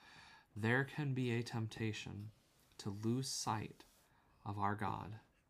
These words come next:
<coughs> and to give in to maybe bitterness, anger, envy, um, to shut God out, to replace God on the throne of our hearts.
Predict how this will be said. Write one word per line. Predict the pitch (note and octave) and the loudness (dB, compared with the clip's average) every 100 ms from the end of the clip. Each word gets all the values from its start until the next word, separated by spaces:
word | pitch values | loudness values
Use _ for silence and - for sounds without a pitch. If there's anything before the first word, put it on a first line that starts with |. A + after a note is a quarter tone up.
| _ - - - _ _ - | _ -20 -20 -20 _ _ 6
<coughs> | - D#3+ E3 A#3+ - C3 D3 - - - - - - - - - - - - - - | 8 8 6 4 2 2 -2 -4 -12 -20 -20 -20 -20 -20 -20 -20 -20 -20 -18 -20 -4
and | A#2 A#2+ | 0 4
to | |
give | A2+ B2+ C#3 | 6 6 6
in | C3+ | 4
to | C3+ A2+ | 4 4
maybe | G#2+ G2 | 4 2
bitterness, | G2 G#2 B2 C#3+ F#3+ - - - - _ - - - _ - | 2 2 4 2 0 -2 -4 -6 -12 _ -20 -20 -20 _ -4
anger, | G#2 B2 C3+ D#3 F#3+ F#3 - - | 0 2 4 2 0 -6 -10 0
envy, | A2 C3+ C#3+ E3 G3 G3 - _ _ _ _ _ _ _ _ _ _ - | 2 4 6 4 4 -4 -10 _ _ _ _ _ _ _ _ _ _ -8
um, | G#2 A2 A2 G#2+ - - - | -6 -6 -8 -10 -14 -8 2
to | A2 | 2
shut | - - B2 C3+ | 2 0 0 0
God | C3 B2 A2 | 2 2 4
out, | G#2+ D#3 - - - | 4 4 0 -6 -2
to | B2 A2+ G#2 | 2 4 4
replace | G2+ - - G2+ A2 C#3 - - | 0 -2 -4 0 2 0 -2 0
God | G#2+ B2+ C3+ | 4 4 4
on | B2+ | 2
the | A2 | -2
throne | G#2 - A#2+ A#2 | -2 -2 0 0
of | G#2 | 0
our | G#2 G#2+ | -2 -2
hearts. | A2+ D3 F#3 - - | -2 -2 -6 -8 -8